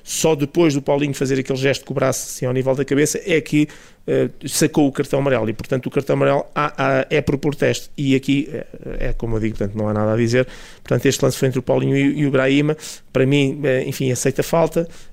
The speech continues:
eh, apenas o cartão amarelo tem que aceitar porque é um protesto,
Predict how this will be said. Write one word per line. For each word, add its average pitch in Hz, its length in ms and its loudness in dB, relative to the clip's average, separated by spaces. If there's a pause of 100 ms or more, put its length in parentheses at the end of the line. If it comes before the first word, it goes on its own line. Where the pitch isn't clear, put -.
eh, 127 320 4
apenas 151 520 2
o 139 180 -4
cartão 131 240 -4
amarelo 127 220 0
tem 139 160 -4
que 139 80 0
aceitar 131 340 0
porque 139 260 -6
é 131 40 4
um 131 100 0
protesto, 127 460 -4